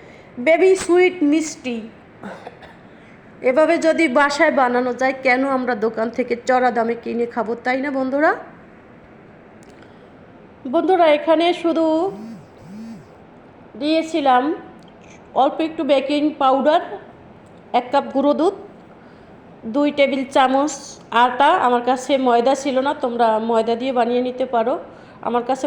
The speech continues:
ময়দা ছিল না, আটা ছিল, আটা দিয়ে বানিয়েছি। এই যে দেখো, হয়ে গেছে কিন্তু আমার মিষ্টি বানানো। ওই সাইডে একটা ফ্রাই প্যানে আমি তেল গরম করে রেখেছি,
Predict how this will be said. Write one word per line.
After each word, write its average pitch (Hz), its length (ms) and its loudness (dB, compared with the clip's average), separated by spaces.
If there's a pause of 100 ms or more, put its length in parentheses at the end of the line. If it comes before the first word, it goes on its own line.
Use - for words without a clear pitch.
ময়দা 240 280 2
ছিল 262 180 -4
না, 330 140 -2
আটা 226 240 0
ছিল, 277 120 -8 (100)
আটা 214 200 -4
দিয়ে 214 200 -4
বানিয়েছি। 196 360 -6 (140)
এই 240 120 0
যে 247 60 0 (100)
দেখো, 233 200 -6 (120)
হয়ে 262 200 0
গেছে 277 240 -4
কিন্তু 254 260 -8
আমার 339 160 0 (1300)
মিষ্টি 359 400 0 (100)
বানানো। 220 420 2 (1500)
ওই 262 160 0
সাইডে 330 300 0 (160)
একটা 311 160 0 (100)
ফ্রাই 269 200 2 (100)
প্যানে 269 360 2 (180)
আমি 247 200 0 (920)
তেল 269 180 4 (100)
গরম 262 260 2
করে 269 160 2 (100)
রেখেছি, 247 380 -2